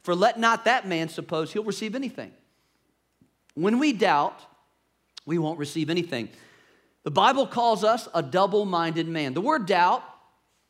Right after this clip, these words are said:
it comes from the Latin word dubitare, simply means two. Two. So doubt is being two-minded. Faith is being one-minded.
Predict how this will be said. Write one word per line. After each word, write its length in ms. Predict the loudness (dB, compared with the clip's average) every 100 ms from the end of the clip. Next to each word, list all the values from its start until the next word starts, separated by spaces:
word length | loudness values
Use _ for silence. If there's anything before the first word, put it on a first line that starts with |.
| _
it 120 | -12 -2
comes 220 | -2 -2
from 160 | -2
the 80 | 0
Latin 320 | 2 2 2
word 280 | -2 -2 -4
dubitare, 640 | -6 -4 -4 -6 -8 -8 -16 _ _ _ _ _ _
simply 400 | -4 -4 -2 -2
means 440 | 0 0 -2 -8 -18 -18
two. 380 | -8 -8 -8 -12 _ _ _ _ _ _ _ _ _
Two. 320 | -4 -4 -4 -14 _ _ _ _ _ -6
So 180 | -2
doubt 680 | -2 -2 0 4 6 4 2 -6 -20 _ _ -4
is 140 | -4
being 440 | -2 0 0 -2 -6
two-minded. 920 | -4 0 0 0 -4 -6 -6 -6 -8 -20 _ _
Faith 580 | -4 0 4 4 2 -4
is 160 | -10 -6
being 520 | 0 0 0 -4 -8
one-minded. 760 | -4 -2 -2 -4 -6 -10 -16